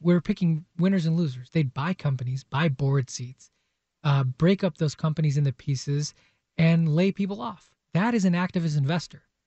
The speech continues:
Now imagine if you flip that model on its head and say, "Look, we want to change the way the boardroom works. We're gonna buy and create ownership stakes in companies so that we can make sure companies allow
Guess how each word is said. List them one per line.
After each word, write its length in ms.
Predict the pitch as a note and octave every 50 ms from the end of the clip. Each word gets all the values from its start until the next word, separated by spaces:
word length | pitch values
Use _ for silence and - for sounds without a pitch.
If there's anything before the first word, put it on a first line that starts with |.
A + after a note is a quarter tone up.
| _ _ _ _ -
Now 120 | D#3+ E3 D#3+
imagine 420 | D#3 D3+ E3 F#3 G#3+ F#3+ G3 G3
if 140 | F#3 - -
you 60 | D#3 -
flip 280 | - - G3 F#3 - -
that 140 | D#3+ C#3+
model 340 | D3 D3 D3 D3 D3+ D3+ C#3+
on 120 | C#3+ C#3 C3+
its 140 | B2+ -
head 160 | - C#3+ C#3 C3+
and 120 | B2+ A#2+
say, 200 | - C3+ C3 C3+
"Look, 240 | C#3+ D#3 G3+ F#3 -
we 240 | - C3+ C#3 F3 G3+
want 220 | G3 F#3+ F#3 F3
to 200 | E3 D#3 D#3 D3 - _ _ _ _ _ _ _ -
change 400 | - - F3+ F#3 G3 F#3 D#3 D3
the 100 | D#3+ D3
way 220 | C#3+ D3+ D3+ D3+
the 100 | C#3 C#3+
boardroom 520 | B2 C3+ C#3+ D3 D3 C#3 C#3 C3+ B2 B2 B2
works. 360 | C#3+ C#3+ - - _ _ - C#3
We're 120 | D3+ C#3+
gonna 180 | D3+ D3 C#3 B2 - -
buy 480 | C#3 C#3 C#3+ D#3 D#3 E3 E3 E3+ E3 - _ _ _ _ _ _ _ _ - D#3+
and 260 | D3 C#3+ C#3+ D#3+ F#3 _ _ _
create 340 | _ - - E3 E3+ E3 - -
ownership 460 | F3 F3+ G3+ G#3 F#3 - - D#3+ -
stakes 280 | - - E3 D3+ - -
in 200 | - F3 F3+ F3
companies 680 | - - G#3+ B3 A#3 - C#3 A#2+ B2 C#3+ D#3+ - - _ _ _ _ _ _ _ _ -
so 100 | - F3+
that 140 | F3 F3+ E3
we 100 | E3 F#3
can 260 | - - F3+ E3 D#3+
make 160 | D#3+ F3 E3+
sure 220 | - - - F3 D#3
companies 540 | - D#3+ E3 D#3 - D#3+ D#3 D#3 D3+ C3+ - _ _ _ _ -
allow 520 | D#3 C#3+ C#3+ C#3 C3+ C3+ C3+ C#3 F3+ -